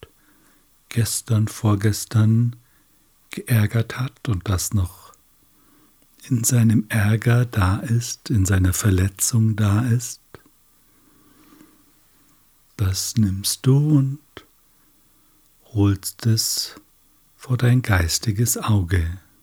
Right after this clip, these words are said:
und bietest es an,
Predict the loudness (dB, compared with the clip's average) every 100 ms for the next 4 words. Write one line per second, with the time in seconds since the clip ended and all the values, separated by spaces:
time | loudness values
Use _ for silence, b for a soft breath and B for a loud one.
0 | _ _ _ _ _ _ _ _ _ _
1 | _ _ _ _ _ _ _ _ _ _
2 | _ _ _ _ _ _ _ _ _ _
3 | _ _ _ _ _ _ _ _ -2 -2
4 | -2 -4 -4 -2 -4 -6 -6 -4 -4 -4
5 | -10 -18 _ _ -2 2 4 4 0 -4